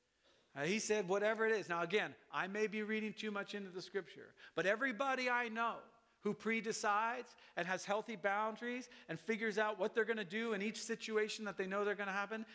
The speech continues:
this is what they look like to me. The Lord was with him.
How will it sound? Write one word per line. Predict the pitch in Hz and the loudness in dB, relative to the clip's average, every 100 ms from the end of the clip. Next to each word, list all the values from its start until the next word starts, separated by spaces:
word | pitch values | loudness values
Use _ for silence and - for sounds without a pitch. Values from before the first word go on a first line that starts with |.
| - | -4
this | 196 220 | 0 0
is | 220 | -2
what | 175 208 | 0 2
they | 208 | 4
look | 175 180 180 | 2 2 0
like | 117 - | -6 -6
to | - | -14
me. | 113 110 _ _ _ _ _ _ _ _ _ _ - | -18 -20 _ _ _ _ _ _ _ _ _ _ -2
The | |
Lord | 175 180 185 | 2 4 2
was | 165 151 | 0 -2
with | 156 | -2
him. | 139 | -4